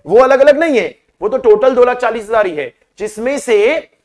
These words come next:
plant and machinery वाले पोर्शन पे दो टका लगाना पड़ेगा और land and building वाले पोर्शन पे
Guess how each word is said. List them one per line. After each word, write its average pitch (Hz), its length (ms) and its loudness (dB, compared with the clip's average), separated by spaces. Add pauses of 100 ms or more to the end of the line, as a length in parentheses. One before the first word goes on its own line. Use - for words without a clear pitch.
(180)
plant 226 340 -2
and 247 140 -4
machinery 226 360 -6
वाले 269 180 2
पोर्शन 262 380 -2
पे 254 60 -6
दो 247 120 2
टका 262 180 0
लगाना 262 280 0
पड़ेगा 269 320 4 (440)
और 185 140 -4
land 202 180 2
and 214 140 -8
building 196 200 -6
वाले 190 180 -6
पोर्शन 180 320 -10
पे 226 140 -2